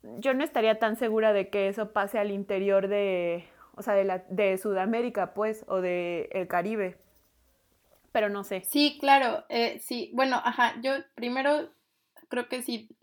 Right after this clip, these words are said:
Speaker 2: di-, me quedaría en decir Caribe porque, pues, Sudamérica, eh, igual hay muchos países que no tienen esa llegada de la, de la negritud o la tienen, pero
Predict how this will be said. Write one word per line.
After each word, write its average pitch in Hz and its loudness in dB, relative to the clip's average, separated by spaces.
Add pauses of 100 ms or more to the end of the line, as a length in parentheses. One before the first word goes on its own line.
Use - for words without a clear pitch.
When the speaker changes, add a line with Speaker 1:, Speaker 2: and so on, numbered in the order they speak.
Speaker 2:
di-, 233 -8
me 214 -6
quedaría 208 2
en 214 -2
decir 226 -4
Caribe 220 0
porque, 196 -8
pues, 190 -4
Sudamérica, 214 0
eh, 190 -8 (120)
igual 196 0
hay 208 2
muchos 214 -8
países 196 -4
que 196 -8
no 196 -8
tienen 196 -8
esa 190 -6
llegada 180 -2
de 185 -6
la, - -12 (1300)
de 208 2
la 196 0
negritud 208 -4
o 277 2
la 208 2
tienen, 240 -2
pero 190 0